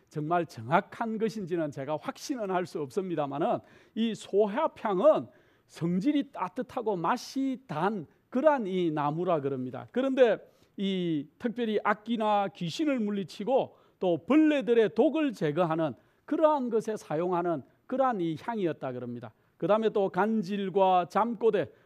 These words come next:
그리고 또 가위 눌리는 병을 치료하는 그러한 약으로 주로 쓰이는데 아마 모략하고 관계가 있다 그렇게 나와 있더라고요. 그래서 이 소-, 소합향은 이 어떤 그러한 이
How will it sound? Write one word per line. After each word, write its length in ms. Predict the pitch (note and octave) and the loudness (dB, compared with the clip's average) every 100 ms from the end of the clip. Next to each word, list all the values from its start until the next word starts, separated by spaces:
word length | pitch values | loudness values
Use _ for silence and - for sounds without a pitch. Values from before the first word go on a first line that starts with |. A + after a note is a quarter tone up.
| _ | _
그리고 340 | - A3+ G#3 | -2 4 4
또 140 | G#3 G3 | 4 -2
가위 400 | F#3 B3+ D#4 C4 | 4 4 6 2
눌리는 520 | G#3+ G#3+ A#3 G#3+ F#3+ | 2 0 0 0 -2
병을 320 | D#3 E3 A3 | 0 0 0
치료하는 580 | - F#3 G3 F3+ F#3+ D3+ - _ | -4 -4 0 2 2 -2 -6 _
그러한 380 | A3 A3+ F3+ D3+ | -2 -2 -2 0
약으로 600 | F3 C4 E4+ C#4+ G#3 - | 0 0 -2 0 -2 -4
주로 240 | A#3 G3+ | -6 -6
쓰이는데 540 | - F#3+ G3 F3 D#3+ - _ _ | -2 0 0 -2 -4 -8 _ _
아마 340 | D3 C#3+ E3 D3+ | -6 -2 0 -2
모략하고 880 | C#3 D#3 B3 C4 C4 - G#3 G3+ E3+ | -2 -2 0 0 -2 -6 -6 -4 -4
관계가 440 | E3+ F#3 E3+ D3+ | -4 -4 -4 -4
있다 340 | C#3+ - C#3+ | -6 -6 -6
그렇게 420 | C3+ G3+ F#3+ F3 C3 | -2 -2 -2 -4 -6
나와 320 | C3 B2+ C3+ | -6 -6 -6
있더라고요. 540 | B2+ - B2+ A2+ A#2+ - _ _ | -8 -10 -14 -12 -18 -20 _ _
그래서 220 | A#3+ B3 | -4 0
이 180 | F#3+ A3 | -2 -2
소-, 460 | - - F#3+ F#3+ G#3+ | -8 -6 -6 -6 -10
소합향은 840 | - G3 B3+ - A3+ G3 C4 E3 - _ _ - | -6 -2 -2 -2 -6 -4 -4 -4 -8 _ _ -8
이 540 | F3+ E3+ D#3 D3+ C#3 | -6 -4 -4 -4 -6
어떤 540 | D#3+ C3+ - G#3+ G#3+ G3 | -8 -8 0 0 0 -6
그러한 380 | F#3+ F#3+ F3+ E3+ | -2 0 -2 -4
이 440 | E3+ D#3+ C#3+ C3 | -2 0 -2 -4